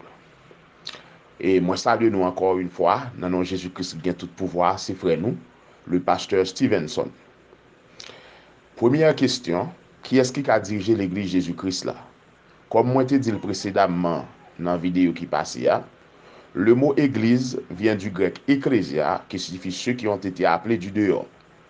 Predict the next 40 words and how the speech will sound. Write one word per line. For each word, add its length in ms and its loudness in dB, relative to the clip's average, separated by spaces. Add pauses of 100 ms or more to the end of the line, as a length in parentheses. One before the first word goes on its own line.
(800)
Premier 320 4
ça, 440 2 (120)
pour 100 0
nous 140 0
connaître, 460 2 (180)
de 80 -2
n'a 140 0
parlé 300 0
de 120 -2
l'église, 600 -2 (640)
c'est 220 2
que 120 0
l'église, 680 0
dans 160 2
l'Ancien 300 -2
Testament, 460 0
pour 200 -2
qu'on 140 -4
ait 80 -2
l'église, 560 -2 (720)
nous 280 4
venons 580 4
joindre 320 0
l'église. 500 2
Le 200 2
mot 260 4
église 300 0
utilisé 400 -4
pour 160 -2
première 320 0
fois 160 0
dans 80 -2
la 60 0
Bible, 340 -2
c'est 120 -6
dans 120 -2
Matthieu 280 -4
seize, 300 -4
verset 280 -4
dix-huit, 540 -4